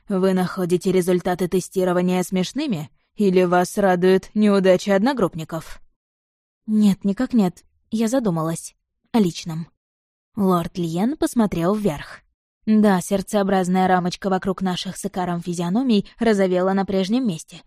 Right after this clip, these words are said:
С возмущением зыркнула на Войского. В ответ Георг виновато развел руками. Видимо, не рассчитал, и иллюзия провисит дольше, чем ожидалось. Удивительно, что никто не потребовал развеять данное безобразие.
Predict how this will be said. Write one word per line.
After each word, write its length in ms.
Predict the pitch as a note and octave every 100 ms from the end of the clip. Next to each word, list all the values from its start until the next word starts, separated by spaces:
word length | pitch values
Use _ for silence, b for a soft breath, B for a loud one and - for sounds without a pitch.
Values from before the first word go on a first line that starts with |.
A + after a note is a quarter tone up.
| _ _ _
С 140 | -
возмущением 840 | G3 F3+ F3 E3+ - A#3 A3+ F3+ F3
зыркнула 500 | F3 G3+ G3+ G3+ G3+
на 140 | C4+
Войского. 460 | A3 D#3+ - D#3 D#3+ - _ -
В 100 | G#3
ответ 360 | F3+ - G3 D4
Георг 460 | A3+ F#3+ F3+ A3+ -
виновато 540 | A3+ A3+ F3+ E3 E3 F3
развел 360 | F#3 E3 E3+
руками. 460 | F#3+ B3+ E3+ D#3+ D#3+ _ _ _ _ _
Видимо, 440 | A#3+ A#3 G3+ G3+
не 120 | G3+ G#3
рассчитал, 600 | G3+ - A3 B3 D4+ C#4 b
и 180 | A#3+ A#3
иллюзия 380 | A3+ C4+ A#3 G3+
провисит 480 | G3+ G3+ - D4 C4+
дольше, 320 | D4+ F3+ E3+
чем 240 | F3+ E3+
ожидалось. 600 | E3+ F3 D#3+ D#3+ E3 - _ _ _ -
Удивительно, 640 | G#3+ F#3 F3 A3+ C4+ G#3+
что 200 | F#3+ -
никто 300 | F#3 F3 - A#3+
не 120 | B3+
потребовал 640 | F#3 - F#3 G3+ G#3 G#3+ B
развеять 640 | A#3+ C#4 E4 D#4+ F3 E3
данное 480 | F#3+ F#3+ E3+ E3 E3+
безобразие. 720 | E3 F3+ F#3+ E3 D#3+ D#3 D#3+